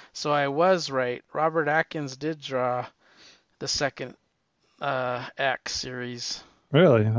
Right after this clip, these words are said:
Speaker 2: must have been early in his
Speaker 1: No, this is, he, this was, like, between his G I Joe break.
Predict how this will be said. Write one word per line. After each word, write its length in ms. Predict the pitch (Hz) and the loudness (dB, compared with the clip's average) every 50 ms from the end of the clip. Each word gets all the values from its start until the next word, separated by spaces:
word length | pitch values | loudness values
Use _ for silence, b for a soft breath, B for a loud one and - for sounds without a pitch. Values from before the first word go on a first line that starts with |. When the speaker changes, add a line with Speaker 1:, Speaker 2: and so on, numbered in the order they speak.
| 123 | 4
Speaker 2:
must 160 | 139 135 - - | 4 4 2 2
have 80 | 110 | 0
been 100 | 113 110 | 0 0
early 300 | 113 120 120 117 117 117 | 2 0 0 2 2 2
in 80 | 113 110 | 2 2
his 380 | 110 110 110 - - - - - - _ _ _ _ _ _ _ _ _ _ _ _ _ _ _ _ _ _ _ _ - - | 0 0 -2 -4 -10 -16 -18 -20 -20 _ _ _ _ _ _ _ _ _ _ _ _ _ _ _ _ _ _ _ _ -6 0
Speaker 1:
No, 220 | 165 170 160 151 | 4 4 6 6
this 200 | 170 185 - - | 4 2 0 -2
is, 140 | 180 151 151 - | -6 -6 -8 -12
he, 180 | - 147 202 226 - _ - B B B B B | -8 -8 -8 -8 -8 _ -20 B B B B B
this 220 | 202 226 - - | 0 2 2 2
was, 180 | 349 262 226 233 | 0 0 4 6
like, 300 | 196 185 175 - - - | 6 6 6 4 -2 -6
between 340 | 165 - - - 196 190 | -6 -6 -4 -2 -2 0
his 160 | 175 160 147 139 | 0 -2 -2 -4
G 180 | 151 165 165 | -4 0 2
I 140 | 160 151 139 | 4 4 2
Joe 260 | 123 131 139 156 170 | 2 0 0 0 0
break. 520 | 156 123 120 113 110 110 113 _ - - | -2 -4 -8 -6 -6 -6 -10 _ -18 -20